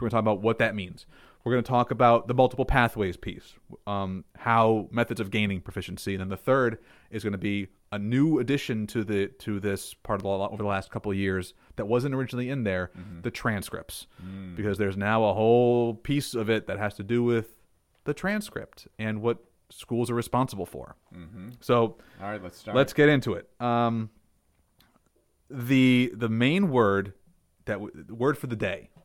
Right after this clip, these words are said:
Speaker 1: so to speak.
Speaker 2: Ah, word for the
Speaker 1: Word
Speaker 2: day.
Speaker 1: for, word of the day in, uh, forty-seven twenty-two A is the word certify.
Speaker 2: Hmm.
Speaker 1: Was not originally part of the word of the law. I mean,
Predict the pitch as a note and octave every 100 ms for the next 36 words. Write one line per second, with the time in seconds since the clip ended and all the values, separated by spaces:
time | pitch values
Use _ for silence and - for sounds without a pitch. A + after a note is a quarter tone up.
0 | _ _ - G2+ G2 - F#2+ _ G#3+ D4
1 | F3 F#2+ G#2+ F3 - D3+ D3+ D3+ - C#3
2 | E3+ E3+ G#2 G2 _ _ _ _ - B2
3 | A#2+ A#2 A#2 A2+ G#2+ G2+ G#2 - C3 B2+
4 | B2 A#2 - G#2+ - G#2 F2+ E2+ - _
5 | _ - C3 B2+ A2 G#2+ - A2 G2+ -
6 | - - - D#3+ F3 A2 G2 F#2+ G2+ -
7 | - C#3 A#2+ C3 F3+ F3 E3+ E3+ E3 A2+
8 | G#2 F#2 D#2+ C#2+ - G#2 G2+ G2+ F#2+ F2+
9 | F2+ G2 F#2+ G#2